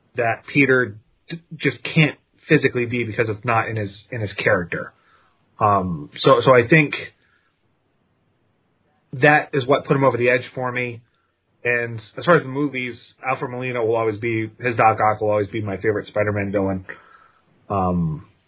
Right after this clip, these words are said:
uh, until he's surpassed, um, wh-, which could very well happen. I mean, Spider-Man's got a great villain collection, but I think Green Goblin and Doc Ock are the only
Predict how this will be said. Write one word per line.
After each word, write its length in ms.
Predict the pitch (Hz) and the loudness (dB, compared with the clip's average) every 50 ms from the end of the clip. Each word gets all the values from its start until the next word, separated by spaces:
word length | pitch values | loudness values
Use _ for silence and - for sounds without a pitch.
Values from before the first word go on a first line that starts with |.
| _ _ _ _ _ _ _ _ _ _ _ _ _ - - - | _ _ _ _ _ _ _ _ _ _ _ _ _ -12 -6 2
uh, 120 | - 131 131 - | 4 6 6 6
until 320 | 139 135 123 - 170 160 147 | 6 4 6 8 8 8 8
he's 160 | 131 117 - | 8 4 0
surpassed, 480 | - 113 - - 113 107 104 98 - - - - - - _ _ _ _ _ _ _ _ _ _ _ _ _ _ _ | -6 -8 -4 -4 -4 -4 -6 -8 -16 -20 -20 -20 -20 -20 _ _ _ _ _ _ _ _ _ _ _ _ _ _ _
um, 440 | - 113 107 104 101 98 92 90 85 - - | -12 -10 -8 -8 -8 -8 -10 -12 -14 -8 -4
wh-, 180 | 131 156 - | -2 0 2
which 140 | 185 180 170 - | 2 2 4 4
could 120 | 196 160 | 4 6
very 220 | 151 143 131 131 | 6 6 6 4
well 240 | 123 120 127 117 107 | 4 2 0 0 0
happen. 380 | 104 110 117 113 110 - 101 101 | -2 -2 -4 -4 -6 -6 -10 -10
I 60 | 107 | -8
mean, 320 | 107 113 120 117 113 110 - _ _ - - - _ _ _ _ _ _ _ _ _ _ _ _ _ _ _ _ _ _ _ _ - | -8 -6 -6 -6 -6 -8 -10 _ _ -20 -20 -20 _ _ _ _ _ _ _ _ _ _ _ _ _ _ _ _ _ _ _ _ 2
Spider-Man's 400 | 254 277 294 311 294 269 226 170 | 6 6 8 8 8 6 6 6
got 120 | 214 185 | 6 4
a 60 | 160 135 | 4 2
great 420 | 123 123 139 156 151 147 147 _ _ _ _ _ _ _ _ - | -2 -4 -2 -2 -2 -2 -4 _ _ _ _ _ _ _ _ -20
villain 460 | 135 123 127 147 143 147 147 147 151 | -12 -4 -2 0 0 2 0 -2 -4
collection, 640 | 147 - 147 147 147 143 - - 151 147 147 151 151 _ - - | -4 -2 0 0 0 0 -2 -4 -4 -4 -4 -8 -12 _ -6 -2
but 120 | 160 151 | 2 2
I 120 | 160 160 160 | 2 2 2
think 220 | 165 233 226 208 - - - _ _ - | -2 -4 -6 -6 -10 -14 -20 _ _ -8
Green 220 | 127 147 170 190 185 | -2 0 0 2 2
Goblin 240 | 180 180 175 175 156 | 2 2 2 0 -2
and 80 | 135 | 0
Doc 240 | 151 147 147 143 - | 2 2 2 2 2
Ock 140 | 143 139 - | 0 -2 -2
are 60 | 131 117 | -4 -8
the 120 | 127 - | -10 -10
only 260 | 120 127 143 147 127 | -8 -4 -4 -4 -4